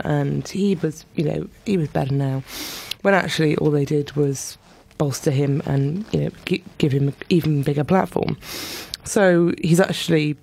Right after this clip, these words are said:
doing more than he was when he was in the E D L. When he was in the E D L, it was mostly kind of, you know, uh,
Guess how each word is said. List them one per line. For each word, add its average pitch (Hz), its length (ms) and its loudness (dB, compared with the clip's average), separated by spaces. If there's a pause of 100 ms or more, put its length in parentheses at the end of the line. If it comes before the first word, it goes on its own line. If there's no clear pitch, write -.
(100)
doing 156 240 6
more 247 240 6
than 151 100 6
he 156 140 6
was 156 320 2
when 160 100 4
he 160 140 6
was 160 160 2
in 147 120 4
the 147 160 2
E 151 120 2
D 147 160 2
L. 139 320 -2 (560)
When 170 160 4
he 156 80 4
was 143 120 2
in 143 120 6
the 139 80 4
E 139 180 4
D 180 140 4
L, 190 200 6
it - 60 2
was 147 140 -2
mostly 151 400 2
kind 143 260 0
of, 143 520 -6
you 147 120 0
know, 151 300 0 (120)
uh, - 360 2